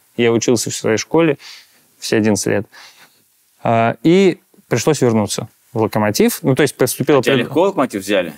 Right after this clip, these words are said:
Speaker 1: Ну, в-, с удовольствием, потому что там остался мой первый тренер, который меня брал, а у руководства всё сменилось, академии. И вот я вернулся за два года, а, до выпуска. К чему я это? К этому моменту уже собиралась сборная юношеская.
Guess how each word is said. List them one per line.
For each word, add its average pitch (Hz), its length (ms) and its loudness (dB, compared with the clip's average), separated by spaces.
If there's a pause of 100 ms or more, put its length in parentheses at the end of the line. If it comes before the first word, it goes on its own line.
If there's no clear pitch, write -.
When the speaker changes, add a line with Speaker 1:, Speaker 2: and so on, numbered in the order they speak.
(200)
Speaker 1:
Ну, 113 720 0
в-, - 80 -6
с - 100 -4
удовольствием, 110 720 0
потому 110 300 -2
что - 180 -4
там 113 160 0
остался 113 380 -2
мой 107 120 0
первый 147 280 2
тренер, 113 280 0
который 107 320 -2
меня 107 260 0
брал, 104 420 -2
а 107 200 -4
у 120 140 -6
руководства 117 500 0
всё 127 140 -2
сменилось, 110 540 -2 (100)
академии. 104 440 -2
И - 20 0
вот 175 180 4
я 156 140 4
вернулся 143 400 2
за 120 80 2
два 123 180 2
года, 123 460 2 (160)
а, 107 240 -2
до 117 420 2
выпуска. - 480 -4
К - 60 -14
чему 131 300 2
я 110 180 0
это? 107 120 -8 (600)
К - 80 -2
этому 190 240 2
моменту 180 380 2
уже 135 180 0
собиралась 127 580 0
сборная 110 600 -2
юношеская. - 800 -4